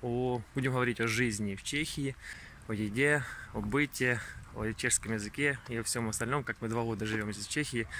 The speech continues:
Поэтому всех приглашаем, всех подключайтесь. Будем рады вас видеть на этом стриме. И есть что обсудить, поспрашивать. Так что готовьте вопросы, увидимся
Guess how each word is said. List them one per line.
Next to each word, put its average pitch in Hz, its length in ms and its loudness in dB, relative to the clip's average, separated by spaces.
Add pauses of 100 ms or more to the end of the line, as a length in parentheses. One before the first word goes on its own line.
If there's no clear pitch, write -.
(340)
Поэтому 117 360 2
всех 113 260 2
приглашаем, 113 580 2
всех - 200 -2
подключайтесь. 113 760 0 (640)
Будем 110 280 2
рады 104 280 4
вас 101 240 -2
видеть 117 560 -2
на 107 120 0
этом 107 200 -2
стриме. 120 500 0 (840)
И 110 60 -2
есть 117 580 2 (140)
что - 220 0
обсудить, 104 560 -2 (200)
поспрашивать. 110 480 0
Так 107 120 0
что - 100 -4
готовьте 107 400 -2
вопросы, 110 380 2
увидимся 107 420 -2